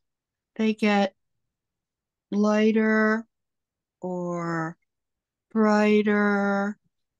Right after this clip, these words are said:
as they grow up. I added a little yellow,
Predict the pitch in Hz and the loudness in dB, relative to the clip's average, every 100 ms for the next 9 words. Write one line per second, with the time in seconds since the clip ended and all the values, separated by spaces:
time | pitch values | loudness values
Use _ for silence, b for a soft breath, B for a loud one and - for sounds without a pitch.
0 | _ _ _ - 190 185 - - 180 175 | _ _ _ -10 -8 -6 -8 -6 -6 -6
1 | - 175 175 - 175 165 180 175 175 175 | -6 -4 -4 -6 -8 -6 -4 -2 -2 -2
2 | 175 170 170 165 170 175 220 240 240 240 | -4 -6 -6 -6 -6 -4 -2 0 0 0
3 | 233 233 226 233 | 0 0 -4 -6